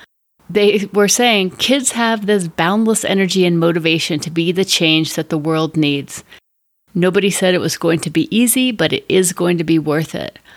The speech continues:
In a lot of ways, I see this again and again, that adults,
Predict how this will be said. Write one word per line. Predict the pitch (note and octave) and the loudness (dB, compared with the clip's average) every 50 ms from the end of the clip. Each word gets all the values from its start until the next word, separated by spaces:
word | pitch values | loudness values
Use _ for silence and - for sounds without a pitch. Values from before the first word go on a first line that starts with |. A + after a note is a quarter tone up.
| - - _ _ _ _ _ - - | -20 -20 _ _ _ _ _ -6 -2
In | - G#3+ G#3+ | 0 0 2
a | A3+ | 2
lot | A3 A3+ A#3+ C4+ C#4+ | 2 2 2 2 2
of | C#4 C4+ | 2 2
ways, | C#4 C4 C4 B3 - | 2 2 2 2 0
I | - - A3 A#3 | -2 -2 -2 -2
see | A3 - - A#3+ | -2 0 -2 0
this | G#3 G#3+ A3+ A3 - - | 2 2 0 0 0 -2
again | F3+ - F#3+ G3 G3 | -2 0 0 2 2
and | F#3+ F#3+ F#3 | 2 2 0
again, | F3 E3 - A3 A3+ G#3 F#3 F3 E3+ E3 | 0 0 -2 -2 -2 0 0 0 0 0
that | E3 E3 - - | -2 -2 -2 -2
adults, | F#3 E3+ - - F#3+ G#3+ B3+ B3 - - - - | -4 -4 -4 -4 -4 -4 -4 -4 -2 -2 -2 -2